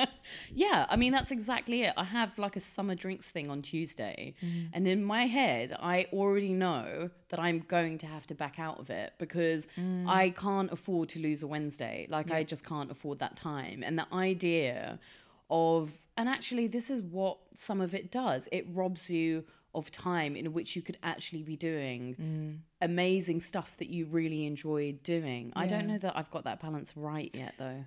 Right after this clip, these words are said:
Speaker 2: No, I haven't. And when I'm functioning well, like, when I'm working out, when I'm eating right, like,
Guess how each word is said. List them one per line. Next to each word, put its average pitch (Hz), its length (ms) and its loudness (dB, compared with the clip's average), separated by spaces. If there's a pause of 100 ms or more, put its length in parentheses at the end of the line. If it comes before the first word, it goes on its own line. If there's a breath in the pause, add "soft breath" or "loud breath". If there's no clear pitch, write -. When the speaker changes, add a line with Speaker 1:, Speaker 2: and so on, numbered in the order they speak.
(100)
Speaker 2:
No, 214 120 -2
I 240 100 4
haven't. 208 300 2
And 202 100 2
when 254 140 4
I'm 277 160 4
functioning 190 580 0
well, 180 380 4
like, 151 160 -4
when 139 120 -4
I'm 139 160 -6
working 151 320 -4
out, 175 200 -4
when 147 80 -4
I'm 147 120 -6
eating 160 300 -4
right, 131 260 -4
like, - 200 -2